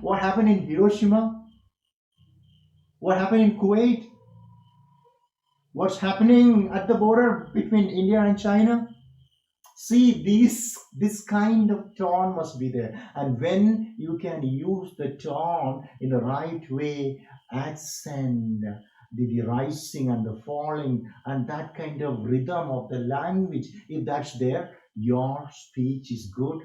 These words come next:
You have the apt kind of communication skill, and you are going to be accepted by, received by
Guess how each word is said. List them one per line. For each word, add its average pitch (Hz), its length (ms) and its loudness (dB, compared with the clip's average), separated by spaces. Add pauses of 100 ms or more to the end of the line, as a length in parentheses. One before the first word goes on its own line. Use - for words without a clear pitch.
(220)
You 131 300 -4
have 131 380 -8
the 123 220 -4 (360)
apt 156 340 -8
kind 151 280 -6
of 147 160 -8
communication 127 540 -4
skill, 147 440 -8 (280)
and 185 540 0 (240)
you 151 540 -4
are 135 360 -2
going 139 380 -6
to 131 60 -6
be 127 240 -2 (160)
accepted 165 800 -6
by, 131 420 -2 (120)
received 131 560 0
by 127 320 -2